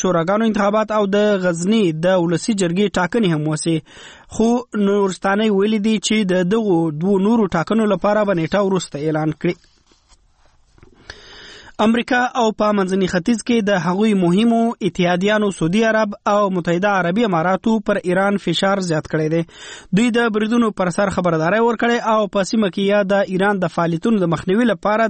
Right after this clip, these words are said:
د همکارۍ پر زیاتولو ټینګار کړی دی. دا ګامونه او څرګندونې د مې پر یو کم دېرشمه په داسې وخت کې مخې ته راغلي دي چې د ایران او امریکا ترمنځ تاوتریخوالی لا پسې زیات شوی دی.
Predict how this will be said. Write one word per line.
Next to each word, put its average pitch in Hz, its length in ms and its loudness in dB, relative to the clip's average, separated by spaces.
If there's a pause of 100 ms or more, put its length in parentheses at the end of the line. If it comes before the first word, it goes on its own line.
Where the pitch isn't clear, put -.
د 208 160 2
همکارۍ 180 600 0
پر 160 180 2
زیاتولو 185 420 0
ټینګار 156 480 -4
کړی 147 220 -8
دی. 180 80 -2 (500)
دا 226 140 2
ګامونه 233 320 0 (100)
او 214 140 2
څرګندونې 202 640 0 (120)
د 185 160 2
مې 196 300 0
پر 175 140 0
یو 165 60 0 (100)
کم 170 160 0
دېرشمه 202 420 0 (100)
په 185 240 0
داسې 160 220 0 (100)
وخت 220 180 -2
کې 190 380 0
مخې 156 240 -2
ته 156 140 0
راغلي 196 340 2
دي 151 140 0
چې 220 100 0 (520)
د 214 180 -2
ایران 226 300 2
او - 100 4
امریکا 190 400 -2 (220)
ترمنځ 190 500 0
تاوتریخوالی 185 640 0 (100)
لا 190 320 2
پسې 190 640 -2
زیات 139 300 -4
شوی 156 200 0
دی. 165 80 2